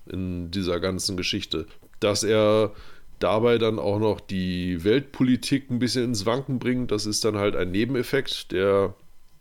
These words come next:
zwangsläufig ja sich einstellen mag, wenn es darum geht, irgendwie die Goldreserve Nordamerikas einfach mal für über fünfzig Jahre da zu kontaminieren. Das ist selbstverständlich, das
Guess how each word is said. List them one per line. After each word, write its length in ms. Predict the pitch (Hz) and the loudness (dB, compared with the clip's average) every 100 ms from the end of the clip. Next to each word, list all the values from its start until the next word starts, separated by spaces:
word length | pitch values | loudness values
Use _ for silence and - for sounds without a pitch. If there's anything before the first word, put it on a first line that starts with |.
| - | -14
zwangsläufig 760 | - - 95 - 107 98 107 98 | -6 -2 -2 2 2 4 0 2
ja 220 | 95 92 | 2 2
sich 220 | 95 95 | 0 -6
einstellen 500 | 87 98 - 113 113 | -6 -4 0 2 2
mag, 320 | 117 120 131 | 0 -2 -2
wenn 140 | 117 110 | -4 -4
es 180 | 113 - | -4 -2
darum 280 | 113 110 | 0 0
geht, 280 | 107 120 120 | 0 0 -2
irgendwie 500 | - 107 110 101 101 | -4 -2 -4 -4 -4
die 280 | 98 98 95 - - - - | -2 -2 -4 -8 -16 -12 0
Goldreserve 1000 | 113 104 101 95 107 107 104 110 107 101 98 | 2 2 0 2 4 4 4 6 6 4 2
Nordamerikas 840 | 104 95 101 104 101 - 98 - - | 2 2 4 2 2 0 0 -2 -6
einfach 220 | 101 104 | -4 -2
mal 280 | 101 98 98 | 0 2 0
für 340 | - 107 98 90 | 0 0 2 2
über 260 | 107 107 | 2 2
fünfzig 440 | - 107 - 101 98 | 2 -4 -4 -4 2
Jahre 300 | 98 101 95 | 2 2 2
da 140 | 90 | 0
zu 100 | - | -2
kontaminieren. 800 | - 110 101 98 98 104 110 127 - - - - | -4 -4 -2 -2 0 0 0 -4 -12 -20 -20 -8
Das 180 | - 80 | -4 -4
ist 400 | 92 - - - | -2 -2 -2 -4
selbstverständlich, 640 | 92 92 - 85 110 127 107 | -2 -2 -4 0 0 0 -2
das 260 | 87 - | -2 -4